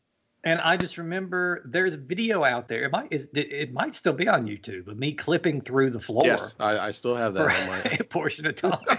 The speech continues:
Speaker 2: <laughs>
Speaker 1: Um, uh, the thing that stands out the most is there was a mission. There was a rooftop rescue.
Speaker 2: Yes.
Speaker 1: Uh, and it was Jeremy, it was myself.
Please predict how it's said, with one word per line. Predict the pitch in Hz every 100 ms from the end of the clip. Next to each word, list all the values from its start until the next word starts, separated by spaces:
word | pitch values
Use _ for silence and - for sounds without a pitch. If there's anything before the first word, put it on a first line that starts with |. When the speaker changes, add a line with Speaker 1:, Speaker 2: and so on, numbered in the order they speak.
| -
Speaker 2:
<laughs> | 208 - - 226 - 226 -
Speaker 1:
Um, | 202 208 196 165 - -
uh, | 196 185 156
the | 175
thing | 202 208 208
that | 180
stands | - 180 185 170
out | 170 165
the |
most | 147 151 175 170 123 - -
is | 143 139 117
there | 139 147
was | 131
a | 123
mission. | 120 180 294 - 90 - - _ _ _ _ _ -
There | 139
was | 117
a | 120
rooftop | 107 110 165 180 - 170 165 131
rescue. | 127 - - 104 76 - _ _ _ _
Speaker 2:
Yes. | 76 71 - - - -
Speaker 1:
Uh, | 139 139
and | 131
it | 131
was | 123 101
Jeremy, | - 165 196 196 202 190
it |
was | 151 120
myself. | 127 123 - 170 170 170